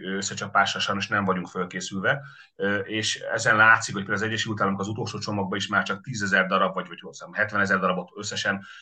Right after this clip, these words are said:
lőszert tudott felajánlani, holott az ukrán, ö, igény gyakorlatilag az, az több százezer lenne.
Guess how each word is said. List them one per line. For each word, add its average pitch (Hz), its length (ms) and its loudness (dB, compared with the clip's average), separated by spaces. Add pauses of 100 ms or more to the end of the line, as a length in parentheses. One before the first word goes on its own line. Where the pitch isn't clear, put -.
lőszert 110 320 2
tudott 95 180 -2
felajánlani, 120 600 4 (140)
holott 120 260 2
az 104 120 -4
ukrán, 107 460 4
ö, 95 240 0
igény 113 400 -2
gyakorlatilag 95 720 0
az, 90 120 -2
az - 120 -6
több 98 160 -6
százezer 90 520 2
lenne. 85 360 -2